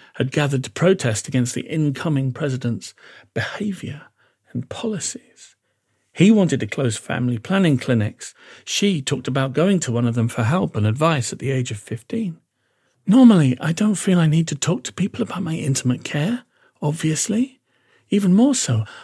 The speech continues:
I'm private because everything I say is pulled apart in a million different ways and repurposed. But at this point, I don't care. At this point,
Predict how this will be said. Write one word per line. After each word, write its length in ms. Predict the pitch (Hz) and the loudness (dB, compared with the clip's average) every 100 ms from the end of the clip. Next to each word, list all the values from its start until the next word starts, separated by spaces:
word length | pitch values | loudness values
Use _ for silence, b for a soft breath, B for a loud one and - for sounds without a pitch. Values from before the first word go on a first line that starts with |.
| B | B
I'm 100 | 165 | -2
private 440 | 185 240 269 156 - | 0 2 2 0 -2
because 260 | 143 165 | -2 0
everything 380 | 165 214 240 208 | 2 2 2 2
I 100 | 139 | 0
say 240 | 123 254 262 | -2 -4 -4
is 140 | 151 | -4
pulled 300 | - 233 233 | -4 -2 -2
apart 340 | - 202 247 160 | -2 -2 -2 -2
in 100 | 123 | -2
a 60 | |
million 380 | 127 214 190 123 | 0 2 2 0
different 320 | 180 - - | -2 -6 -4
ways 260 | 220 220 135 | -2 -2 -2
and 180 | 120 135 | -2 0
repurposed. 960 | 208 170 - - - - - - - B B B B B B B | 0 -2 -2 -2 -4 -10 -16 -18 -20 B B B B B B B
But 140 | - - | -16 -12
at 80 | |
this 180 | - 190 | -6 -6
point, 400 | - 240 240 233 - | -2 0 0 0 -6
I 40 | - | -4
don't 240 | 175 151 | -2 -2
care. 380 | - - - _ _ b b | -6 -16 -20 _ _ b b
At 120 | - 139 | -4 0
this 160 | 196 | 0
point, 360 | - 208 208 | 0 2 2